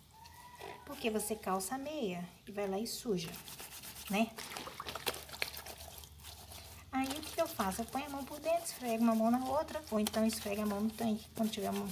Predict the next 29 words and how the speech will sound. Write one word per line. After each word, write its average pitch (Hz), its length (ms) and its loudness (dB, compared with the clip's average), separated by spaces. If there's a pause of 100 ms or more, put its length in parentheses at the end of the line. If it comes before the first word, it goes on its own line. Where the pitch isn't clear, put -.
(160)
uma 226 120 0
meia 196 280 0
só, - 220 -4
alguma 208 240 0
coisa 214 220 -4
assim, 254 200 -4 (120)
meia 196 240 4
sem 202 200 -2
par. 240 200 0 (840)
Olha 240 140 4
aqui, 226 180 0
clarinha, 240 480 2
tá 226 80 -2
vendo? 294 260 -6 (1080)
Aí. 190 280 2 (1300)
Desse 247 300 0
jeito, 220 300 2
ó, 185 120 -4
sem 302 220 0
esforço. - 600 2 (320)
Aí, 214 260 4 (160)
clarinha 285 400 0
a 247 40 6
meia. 240 240 4 (1120)
Aí. 196 200 0 (3000)
Assim - 160 -2
que 285 100 -4
eu 311 80 -2
faço. - 480 2